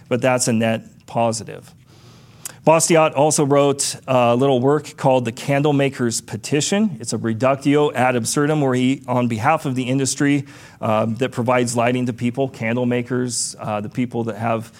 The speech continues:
street lamps, that sort of thing, they petition the government because of the sun's unfair competitive advantage. And so they say,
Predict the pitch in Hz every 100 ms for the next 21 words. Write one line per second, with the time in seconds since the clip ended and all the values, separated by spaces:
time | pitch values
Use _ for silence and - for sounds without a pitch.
0 | - - - 135 127 123 123 120 - 120
1 | 131 120 117 127 131 143 143 - 220 220
2 | 214 147 127 160 123 113 120 - - -
3 | - 143 - 151 135 131 117 123 - -
4 | 180 131 120 117 - - - - 139 147
5 | - 135 127 123 117 - 165 117 110 113
6 | 113 - - - 120 135 160 117 110 117
7 | 107 131 123 117 127 120 113